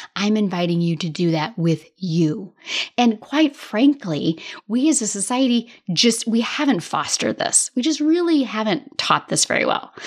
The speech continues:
Like, it's not seen as productive, which is really weird because you'll see in just a moment how self-connection could be one of the most productive things that you can do.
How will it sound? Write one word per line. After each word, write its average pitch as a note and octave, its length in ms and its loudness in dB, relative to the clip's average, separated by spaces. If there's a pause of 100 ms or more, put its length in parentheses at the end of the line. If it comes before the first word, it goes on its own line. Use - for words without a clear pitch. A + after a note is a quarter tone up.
(220)
Like, - 240 -2
it's - 180 2
not C4+ 220 2
seen C#4 160 4
as C4 140 2
productive, G#3+ 760 -2
which A3+ 160 0
is F3 160 -2
really E3 300 2
weird D#3 400 0
because D#3+ 260 0
you'll D#3+ 80 2
see D#3+ 220 0
in D#3 80 4
just D#3 180 -2
a E3+ 60 0
moment D3+ 400 0
how D#3+ 260 0 (920)
self-connection E3+ 800 0
could G#3 140 -4
be E3+ 80 -2
one E3 120 2
of D#3 40 2
the D#3+ 60 2
most D#3+ 180 -2
productive D3+ 600 -2
things C#4+ 340 2
that C#4 180 -4
you D4+ 80 0
can C#4+ 160 4
do. D#4+ 320 2